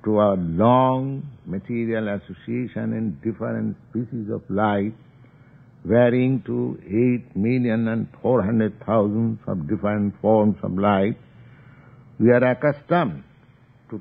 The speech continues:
transmigrating from one form of body to another. In such cycle of birth and death, I, you, and every one of us,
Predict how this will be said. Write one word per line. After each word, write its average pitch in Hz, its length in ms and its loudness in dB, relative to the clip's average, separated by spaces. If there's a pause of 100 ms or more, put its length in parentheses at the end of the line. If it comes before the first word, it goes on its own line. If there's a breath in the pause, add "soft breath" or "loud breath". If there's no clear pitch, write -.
transmigrating 131 1300 -2
from 117 200 -4
one 110 340 -2 (100)
form 104 360 0
of 92 160 -4
body 90 420 -4
to 90 60 -8
another. 85 480 -6 (1600)
In 127 240 2
such 190 200 4 (120)
cycle 165 440 2
of 123 200 0
birth 139 340 2
and 127 260 -2
death, 139 240 2 (880)
I, 127 440 -2
you, 131 380 -4 (100)
and 107 160 -6
every 110 300 -6
one 104 240 -4
of 92 180 -6
us, 90 280 -8